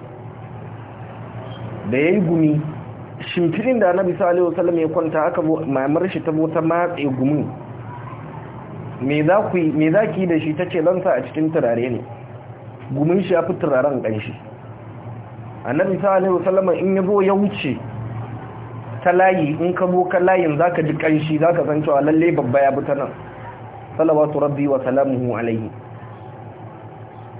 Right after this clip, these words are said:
Fuskan shi in yana dariya har yana walƙiya, yana ƙyalƙyali.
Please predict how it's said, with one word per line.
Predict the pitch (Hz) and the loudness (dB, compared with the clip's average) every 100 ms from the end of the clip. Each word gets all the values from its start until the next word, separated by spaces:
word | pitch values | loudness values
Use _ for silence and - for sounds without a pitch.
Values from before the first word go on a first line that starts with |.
| - | -2
Fuskan | 208 262 - 233 185 165 | 0 0 0 2 2 2
shi | - 131 113 | -2 -2 0
in | 185 196 | 2 2
yana | 208 180 156 | 4 4 4
dariya | 135 131 156 151 151 - - - | 4 6 4 4 0 -8 -8 -2
har | 175 | 4
yana | 190 190 156 | 4 4 4
walƙiya, | 139 131 131 127 160 147 143 | 4 4 2 2 2 2 2
yana | 175 147 - | 2 2 0
ƙyalƙyali. | 135 131 127 139 | 0 0 0 0